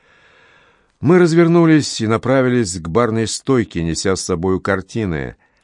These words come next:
Блейн купил пакетик коки у бармена, который стал единственным, кто похвалил наши работы.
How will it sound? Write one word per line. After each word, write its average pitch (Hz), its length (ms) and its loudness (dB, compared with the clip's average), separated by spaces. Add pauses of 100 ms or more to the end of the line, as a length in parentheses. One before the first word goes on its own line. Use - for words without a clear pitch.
(880)
Блейн 151 300 2
купил 151 340 2
пакетик 127 540 0
коки 117 320 0
у 95 160 2
бармена, 110 580 0 (600)
который 147 340 0
стал 143 260 0
единственным, 123 600 -2
кто 110 580 2
похвалил 107 520 0
наши 101 300 -2
работы. 78 720 -6